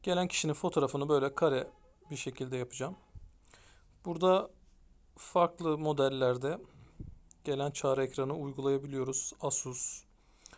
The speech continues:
Meizu, Huawei, iPhone. Ben burada iPhone'u tercih edeceğim. Gelen çağrı ekranı bu şekilde olacak. Matri-, Matrix filminden bir sahne konulmuş.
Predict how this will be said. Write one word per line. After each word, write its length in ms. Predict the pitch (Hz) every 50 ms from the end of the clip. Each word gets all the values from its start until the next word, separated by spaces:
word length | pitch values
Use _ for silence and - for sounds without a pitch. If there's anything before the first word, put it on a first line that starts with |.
| - - - - - _ - - -
Meizu, 400 | 151 139 135 135 131 127 135 135
Huawei, 600 | 131 139 139 131 127 123 123 123 120 131 151 - - _ - - - - - - 147 131 135
iPhone. 300 | 127 - - 131 127 135 - - _ _ - - - - - _ _ _ - - - - - - - - - _ _ -
Ben 200 | 202 196 196 196
burada 480 | 196 185 196 196 202 - 196 190 190
iPhone'u 280 | 185 185 - 185 185 185
tercih 360 | - 170 147 139 135 131 135
edeceğim. 380 | 127 135 127 139 147 175 202 - - - - - _ - - - - 196
Gelen 280 | - 156 151 156 160 151
çağrı 300 | - - 160 151 147 143
ekranı 360 | 135 - 156 143 143 151 165
bu 40 | 165
şekilde 380 | - - - - - 170 156
olacak. 680 | 156 139 127 120 117 131 165 - - - - - - - - - - - - - - - - - - - - - - _ _ -
Matri-, 440 | 170 160 156 156 - - 175 185 - 165
Matrix 400 | 170 170 170 - 151 - - -
filminden 520 | 143 135 131 131 127 127 127 127 127 127
bir 40 | 127
sahne 420 | - - - 147 123 139 151 139
konulmuş. 680 | - 131 123 120 123 127 156 190 - - - - -